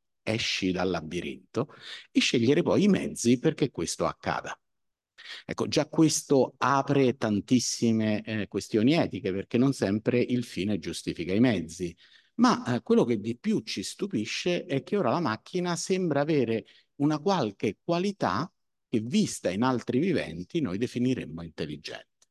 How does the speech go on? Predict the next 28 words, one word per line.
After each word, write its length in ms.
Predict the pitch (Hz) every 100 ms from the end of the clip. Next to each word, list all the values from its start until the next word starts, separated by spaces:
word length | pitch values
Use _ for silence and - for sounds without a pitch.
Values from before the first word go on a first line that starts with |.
| _ _ _ - - -
Tutto 280 | - 311 302
questo 280 | 143 110 127
viene 200 | 139 151
formalizzato 840 | 135 123 131 127 123 165 170 135 113
da 160 | 107
un 520 | 107 104 101 98 92
matematico 480 | 98 107 120 143 113
dell'epoca, 640 | 101 101 95 82 95 160 - _ _ _
ehm, 600 | - 85 78 85 78 120
geniale, 600 | 73 - 82 92 107 82
Norbert 460 | 92 123 107 117 104
Wiener, 440 | 110 104 101 131 - _ - - _ -
il 180 | 269
quale 480 | - 180 208 190 175
propone 920 | - - 226 214 147 104 101 131 208 - _ -
un 280 | 151 143 131
nuovo 320 | 170 190 143
nome, 440 | 117 85 90 151
che 140 | - 90
è 100 | -
quello 200 | 113 120
di 120 | 104
loop 380 | 151 190 - - -
cibernetico, 1040 | - 98 98 92 95 - - 85 - 170 - - - _
per 200 | - 277
questo 480 | - 147 - - 185
tipo 640 | - 156 127 147 160 156 -
di, 260 | 120 131